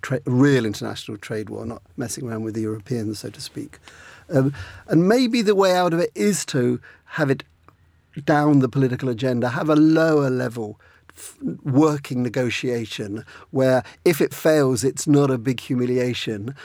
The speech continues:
But, you know, it's the work of Sherpas at summits. These are the Sherpas. They're doing the hard lifting. And then Trump and Lee will emerge in a month's time and shake hands and describe each other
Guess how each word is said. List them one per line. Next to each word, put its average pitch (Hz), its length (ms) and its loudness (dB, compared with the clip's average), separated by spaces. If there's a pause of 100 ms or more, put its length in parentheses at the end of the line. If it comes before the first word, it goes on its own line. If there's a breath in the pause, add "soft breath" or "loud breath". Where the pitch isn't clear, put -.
(180 loud breath)
But, 165 220 0
you 202 80 4
know, 165 160 6
it's 156 120 0
the 175 80 4
work 165 300 4
of 139 80 -6
Sherpas 131 480 0
at - 80 -10
summits. - 460 -6
These 120 240 -2
are 117 160 -2
the 110 80 -6
Sherpas. 113 440 -4
They're 127 200 0
doing 117 480 0 (240 loud breath)
the 120 60 -6
hard 113 380 -6
lifting. 110 520 -10 (280 loud breath)
And 120 180 2
then 120 200 4
Trump 120 480 0 (380 loud breath)
and 123 200 2
Lee 123 220 4
will 117 380 2
emerge 127 580 4
in 123 140 -4
a 123 40 0
month's 120 300 -2
time 123 280 -2
and 113 120 -6
shake 123 240 -2
hands 120 300 -4
and 110 80 -12
describe 113 480 -4
each 110 200 -8
other 113 300 -4